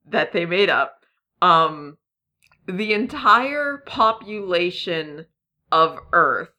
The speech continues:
collectively is a sixth level intellect. <laughs>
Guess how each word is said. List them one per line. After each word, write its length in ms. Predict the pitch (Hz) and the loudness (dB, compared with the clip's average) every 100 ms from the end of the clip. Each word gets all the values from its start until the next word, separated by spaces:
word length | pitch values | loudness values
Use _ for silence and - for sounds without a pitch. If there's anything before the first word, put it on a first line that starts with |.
| _ _ _ - | _ _ _ -10
collectively 1400 | 302 226 180 214 233 233 - 202 151 151 104 69 64 _ _ _ _ _ | -4 -2 -2 0 0 -2 -10 -6 -6 -8 -14 -14 -18 _ _ _ _ _
is 160 | 196 170 | -2 0
a 160 | 160 - - - - | -2 -6 -18 -18 0
sixth 520 | 269 - - - - | 0 0 -12 -16 -12
level 520 | 151 147 123 - - | -6 -4 -4 -8 -10
intellect. 1000 | 135 127 - 131 - - - - - - | -12 -12 -10 -10 -6 -8 -8 -12 -12 -14
<laughs> 40 | _ | _